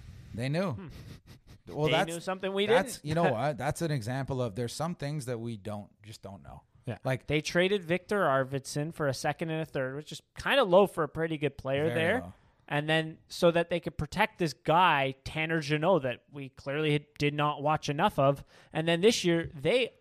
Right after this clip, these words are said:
Speaker 2: love, they absolutely love Tanner Jeannot. He is just so Southern hockey. He fights and he scores.
Speaker 1: He's like their bunting guy.
Speaker 3: Yeah.
Speaker 2: Essentially.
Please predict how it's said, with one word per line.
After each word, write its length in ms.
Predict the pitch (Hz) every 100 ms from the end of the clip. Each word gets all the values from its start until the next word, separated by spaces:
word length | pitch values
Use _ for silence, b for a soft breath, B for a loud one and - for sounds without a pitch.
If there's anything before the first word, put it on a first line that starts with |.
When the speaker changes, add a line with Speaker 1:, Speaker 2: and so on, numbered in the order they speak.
| _
Speaker 2:
love, 640 | - 120 135 143 147 147 113 - - _ _ _ _ _ _ -
they 340 | 240 185 -
absolutely 920 | 180 202 185 - 160 160 185 170 143 131
love 600 | 127 139 165 170 143 -
Tanner 340 | - 151 147
Jeannot. 420 | 123 135 135 120
He 220 | 113 196 262
is 80 | -
just 220 | 156 - -
so 260 | - 185 180
Southern 500 | 143 - 160 156 135
hockey. 500 | 139 143 135 120 101 b b
He 220 | - 208
fights 460 | 226 - 180 196 -
and 100 | 151
he 120 | 156
scores. 680 | 156 - 135 87 69 - - _ _ -
Speaker 1:
He's 360 | 104 131 110
like 180 | 131 131 _ _ 104 -
their 260 | 127 120
bunting 560 | 95 - 127 147 78 71
guy. 260 | - 69 69 - _ -
Speaker 3:
Yeah. 120 | 120 - _ _
Speaker 2:
Essentially. 500 | _ 123 143 113 120